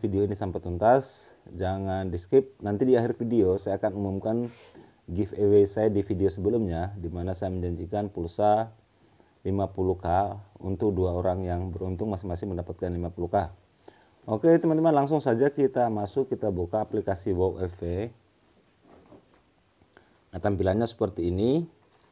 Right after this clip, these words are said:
Nanti ketika teman-teman daftar, kemudian download aplikasinya dan masuk ke aplikasinya,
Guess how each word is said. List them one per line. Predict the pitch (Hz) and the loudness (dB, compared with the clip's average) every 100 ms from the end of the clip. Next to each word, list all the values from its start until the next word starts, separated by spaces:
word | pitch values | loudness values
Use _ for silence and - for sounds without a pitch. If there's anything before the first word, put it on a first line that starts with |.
| _ _ _ _ _ _ - _ _ _ - | _ _ _ _ _ _ -20 _ _ _ -2
Nanti | 117 117 170 175 | 0 6 10 10
ketika | 170 139 143 135 | 8 2 2 2
teman-teman | 143 123 120 120 113 | 2 0 2 2 2
daftar, | 98 87 - 104 123 135 - | 2 2 2 6 8 6 4
kemudian | 117 107 101 101 104 98 92 | 0 0 0 2 2 2 0
download | 98 95 90 | 0 -2 -4
aplikasinya | 92 98 90 92 - 98 | -4 -2 -2 -4 -4 -4
dan | 90 90 | 0 0
masuk | 95 98 - 107 | 0 -2 -4 -6
ke | 95 | -8
aplikasinya, | 87 95 101 90 135 110 82 92 | -6 -4 -2 -2 -2 -2 -2 -6